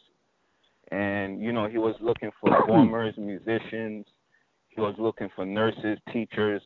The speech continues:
Speaker 1: architects, and stuff like that. I was thinking, um,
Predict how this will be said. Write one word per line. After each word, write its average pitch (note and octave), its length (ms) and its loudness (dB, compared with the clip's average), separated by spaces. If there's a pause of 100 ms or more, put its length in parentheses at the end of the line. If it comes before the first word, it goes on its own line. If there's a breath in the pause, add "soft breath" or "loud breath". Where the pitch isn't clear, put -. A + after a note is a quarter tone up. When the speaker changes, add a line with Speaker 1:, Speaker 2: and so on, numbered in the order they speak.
Speaker 1:
architects, G2+ 720 -2
and G2 180 -12
stuff - 260 -4
like G2 220 -2
that. F#2+ 240 2 (840 soft breath)
I G#2+ 120 4
was B2 160 2 (140)
thinking, A2+ 580 -4 (140)
um, F#2+ 600 -4